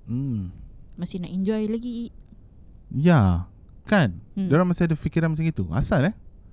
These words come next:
Speaker 1: Why?
Speaker 2: Diorang takut nak komitmen kot.
Speaker 1: Pergi mati sudahlah, kan? <laughs>
Speaker 2: Diorang hidup macam nak enjoy. Alah, leceh lah ni, ada bini ke apa ni, nanti tak boleh, nanti dah terkongkong.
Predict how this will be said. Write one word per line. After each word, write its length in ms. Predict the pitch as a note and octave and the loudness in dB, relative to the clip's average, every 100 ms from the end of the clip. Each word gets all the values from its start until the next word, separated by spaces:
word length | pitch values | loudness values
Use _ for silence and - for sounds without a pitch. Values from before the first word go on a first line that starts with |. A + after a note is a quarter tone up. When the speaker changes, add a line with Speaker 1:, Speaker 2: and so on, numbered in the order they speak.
| - - - - - - | -20 -20 -20 -20 -20 -8
Speaker 1:
Why? 460 | F#2+ A2 G#2 F2 - | 2 4 4 0 0
Speaker 2:
Diorang 300 | A3+ F4 F#4 | 2 2 0
takut 240 | E4+ F4+ | -2 -2
nak 160 | C4 - | -4 -4
komitmen 480 | B3+ C4 C#4 C4 A3 | -2 -2 -4 -8 -8
kot. 140 | A3 - - - - - - - - - - - - | -12 -20 -20 -20 -20 -20 -20 -20 -20 -20 -20 -20 -16
Speaker 1:
Pergi 140 | - G#2+ | -4 0
mati 280 | G#2 - A#2+ | 0 -2 -4
sudahlah, 340 | G#2 G2+ A2 | -2 -2 0
kan? 240 | F#2 A#2 G#2 | 0 0 -4
<laughs> 1300 | - - - - - - - - - - - - - | -4 -2 0 -2 -6 -12 -16 -20 -20 -20 -20 -18 -2
Speaker 2:
Diorang 340 | B3+ D4+ D#4 C#4+ | 2 2 0 -2
hidup 280 | C#4 C#4+ | 0 0
macam 160 | B3+ C4 | -2 -2
nak 100 | B3 | -4
enjoy. 200 | B3 A#3+ | -2 -2
Alah, 240 | G#3 G#3+ A3 | 0 0 0
leceh 320 | A#3 B3 D#4+ | -2 -2 -2
lah 140 | D4 | 0
ni, 160 | D4 D4+ | -2 -2
ada 140 | C#4 B3 | -2 -2
bini 460 | A3 B3 C#4 C#4 | -2 -2 -4 -6
ke 80 | C#4+ | -8
apa 180 | C#4 C4 C#4 | -8 -8 -8
ni, 160 | C#4 | -8
nanti 180 | C4+ C4 | -10 -10
tak 140 | C#4 | -8
boleh, 320 | F#3+ G3+ G3 G3 | -4 -4 -4 -6
nanti 200 | G#3 C4 | -6 -4
dah 120 | A3+ | -4
terkongkong. 760 | G3+ G3 G#3 A3+ B3+ A#3+ A#3 | -4 -4 -4 0 0 0 -2